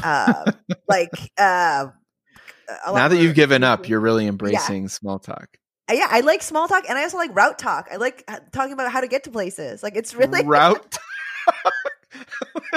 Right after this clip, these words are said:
Speaker 2: literally never heard anyone talk about route
Speaker 1: I, I,
Speaker 2: talk.
Speaker 1: I like, I, I love to know how you got here. Like,
Speaker 2: I
Speaker 1: I
Speaker 2: can
Speaker 1: love
Speaker 2: see
Speaker 1: to
Speaker 2: the appeal to route
Speaker 1: Yeah.
Speaker 2: talk.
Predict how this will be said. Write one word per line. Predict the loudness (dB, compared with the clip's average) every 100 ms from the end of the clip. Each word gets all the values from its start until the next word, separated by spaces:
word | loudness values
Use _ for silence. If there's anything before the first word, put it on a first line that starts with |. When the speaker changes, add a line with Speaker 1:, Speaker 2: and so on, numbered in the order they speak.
| -2
Speaker 2:
literally | 0 2 2
never | 2 2
heard | 4 4 4 2
anyone | -2 -4 -2
talk | -2 0
about | 0 0
route | -2 0 4 4 4
Speaker 1:
I, | -4 -6
I, | -2
Speaker 2:
talk. | 0 0 -2 -4
Speaker 1:
I | -4
like, | -6 -8 -6
I, | -4 -2
I | -4 -2
love | -4 -8
to | -8
know | -4 -2
how | 0 -2
you | -2
got | -2 -2
here. | -2 -6 -8 -14 _ -2
Like, | 0
Speaker 2:
I |
Speaker 1:
I | 2
Speaker 2:
can | 2
Speaker 1:
love | 2
Speaker 2:
see | 2
Speaker 1:
to | 0
Speaker 2:
the |
appeal | 0 0 0 0 -4 _
to | -6
route | -2 0 2
Speaker 1:
Yeah. | 2
Speaker 2:
talk. | 2 -4